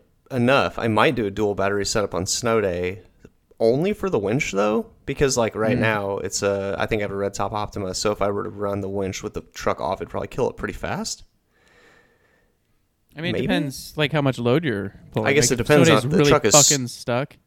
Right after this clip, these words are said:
Speaker 2: Yeah.
Speaker 1: Yeah, if the truck is, like, stalled and stuck, I guess it could be a real bad day.
Speaker 2: Yeah,
Speaker 1: Um,
Speaker 2: like, if your, if your winch is almost stalling for, like, y-, and you're at, like, four hundred amps, like, yeah, you'll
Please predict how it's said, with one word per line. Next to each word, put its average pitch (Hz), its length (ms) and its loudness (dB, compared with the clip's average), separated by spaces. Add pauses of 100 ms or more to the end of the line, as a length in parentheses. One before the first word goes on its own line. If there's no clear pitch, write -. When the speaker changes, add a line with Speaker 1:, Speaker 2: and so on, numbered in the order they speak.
(100)
Speaker 2:
Yeah. 117 160 -2
Speaker 1:
Yeah, 120 160 10
if - 80 2
the 123 80 2
truck 127 180 0
is, 117 140 0
like, 98 120 0
stalled 107 640 0
and 104 340 -4
stuck, 143 480 -2
I 101 100 -2
guess 98 200 -4
it 104 40 -6
could 98 120 -8
be 104 60 -6
a 98 60 -6
real 98 160 -4
bad 82 240 -8
day. 71 380 -6 (560)
Speaker 2:
Yeah, 107 180 0
Speaker 1:
Um, 113 60 0
Speaker 2:
like, 123 120 0
if 143 140 -2
your, 190 200 6
if 165 160 2
your 190 120 6
winch 147 300 2
is 151 160 0
almost 135 520 2
stalling 120 640 -2
for, 117 220 -6
like, 107 480 -8 (580)
y-, - 160 -10
and 113 100 -4
you're 113 140 -2
at, 113 120 -4
like, 107 200 -6
four - 200 -8
hundred 113 200 -6
amps, 110 540 -10
like, - 160 -12
yeah, 123 100 -4
you'll 110 220 -2